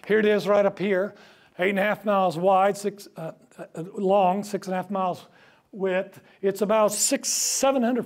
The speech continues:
feet below sea level. And when I was there last, uh, I had a surreal event.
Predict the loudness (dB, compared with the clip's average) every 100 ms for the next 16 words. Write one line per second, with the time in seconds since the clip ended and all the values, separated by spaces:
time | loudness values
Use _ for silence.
0 | -2 -4 0 0 2 0 -2 0 0 0
1 | -2 -6 -16 -20 -20 _ _ _ _ _
2 | -6 -2 0 2 0 2 2 4 4 2
3 | 0 -2 -4 -14 -18 -18 -4 -2 0 -2
4 | -6 -14 -20 -6 -2 0 -2 0 2 2
5 | 2 0 0 -2 -6